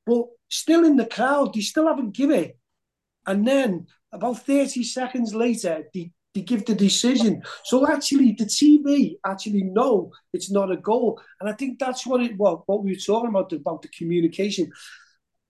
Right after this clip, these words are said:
How many times o-, on this podcast have I said o-, over, over, over the, over the, the years, V A R kills the spontaneity of football in a football ground.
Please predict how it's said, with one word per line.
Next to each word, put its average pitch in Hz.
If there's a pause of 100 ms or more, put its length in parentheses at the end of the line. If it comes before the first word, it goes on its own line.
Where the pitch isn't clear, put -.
(220)
How 240
many 247
times 226
o-, 202
on 190
this 190
podcast 190
have 156
I 151
said 185 (560)
o-, - (100)
over, 180
over, 180
over 180
the, 165
over 165
the, 156 (140)
the 175
years, 175 (1200)
V 254
A 233
R 220
kills 220
the 185
spontaneity 190
of 151
football 180
in 160
a 151
football 175
ground. 165